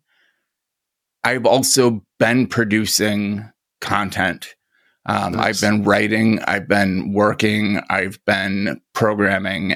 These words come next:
Speaker 1: and, like, doing things that n-, if I were depressed, I wouldn't be able to do. So I feel like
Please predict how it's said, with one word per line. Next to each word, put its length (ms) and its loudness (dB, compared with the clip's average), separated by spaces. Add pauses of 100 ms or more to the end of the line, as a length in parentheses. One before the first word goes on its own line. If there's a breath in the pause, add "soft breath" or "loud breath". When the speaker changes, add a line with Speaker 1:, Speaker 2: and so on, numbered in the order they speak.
(100)
Speaker 1:
and, 300 -2
like, 320 -2
doing 340 4
things 440 0
that 200 2
n-, 240 -4
if 180 2
I 120 4
were 180 4
depressed, 580 0
I 100 2
wouldn't 280 0
be 120 2
able 200 0
to 80 -2
do. 320 -4
So 240 0
I 60 0
feel 340 2
like 440 2